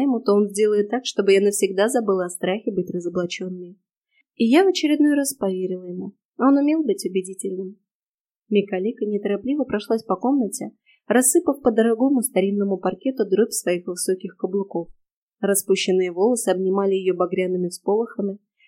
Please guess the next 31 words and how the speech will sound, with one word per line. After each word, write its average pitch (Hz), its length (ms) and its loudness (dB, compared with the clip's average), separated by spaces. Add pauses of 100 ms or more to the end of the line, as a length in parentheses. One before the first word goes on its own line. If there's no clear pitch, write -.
(120)
будто 233 400 2
огонь 285 320 6
плясал 226 420 -2
в 208 40 -12
ее 214 180 -6
прическе. - 720 -6 (920)
Виллоби 339 540 4
привез 220 440 0
меня 208 240 -2
сюда. 180 380 -6 (540)
Микалика 202 520 2
остановилась 214 640 -2
напротив 202 440 0
окна 214 360 -2 (340)
и 233 80 0
приложила 277 600 4
ладонь 247 340 4
к - 40 -12
стеклу. 180 520 -6 (340)
В - 60 -14
смутном 208 400 2
отражении 202 720 2
я 185 160 2
видела, 220 420 2
что - 200 -6
слезы 254 380 0
начали 247 340 -2
струиться 233 440 -2
по 226 120 -4
ее 226 240 -2
лицу. 220 480 -4